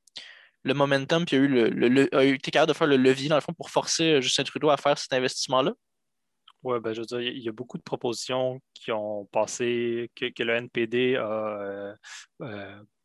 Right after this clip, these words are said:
Speaker 2: passé en, en partie, là, évidemment. C'est, c'est pas nécessairement, euh, ce qu'on voudrait, euh, à cent pour cent, mais, euh, tu sais, comme, euh, au niveau de la P C U, c'est le N P D qui a proposé, euh,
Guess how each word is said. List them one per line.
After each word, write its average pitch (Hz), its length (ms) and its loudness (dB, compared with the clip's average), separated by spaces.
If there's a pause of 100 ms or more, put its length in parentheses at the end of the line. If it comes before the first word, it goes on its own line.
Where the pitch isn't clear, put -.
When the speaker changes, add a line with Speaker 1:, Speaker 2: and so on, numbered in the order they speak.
(300)
Speaker 2:
passé 120 560 2
en, 107 80 0
en 107 220 -2
partie, - 500 -6
là, 143 160 -6
évidemment. 113 420 -6
C'est, 110 300 -10
c'est - 200 -16
pas 123 120 -4
nécessairement, 117 560 -6
euh, 113 140 -10
ce - 100 -14
qu'on 110 160 -10
voudrait, 113 420 -8
euh, 110 380 -8
à - 20 -4
cent 113 160 -6
pour - 180 -12
cent, 208 180 -4 (420)
mais, 113 320 0
euh, 107 420 0
tu - 140 -6
sais, 120 80 -4
comme, 117 200 -8
euh, 113 200 -2
au 110 80 -8
niveau 110 240 -10
de 110 80 -10
la 104 80 0
P - 160 -4
C 110 160 -6
U, 117 240 -10
c'est - 180 -6
le 110 80 -2
N 110 140 -4
P 117 160 -6
D 113 140 -4
qui - 100 -8
a - 20 -4
proposé, 117 760 -8
euh, 113 460 -6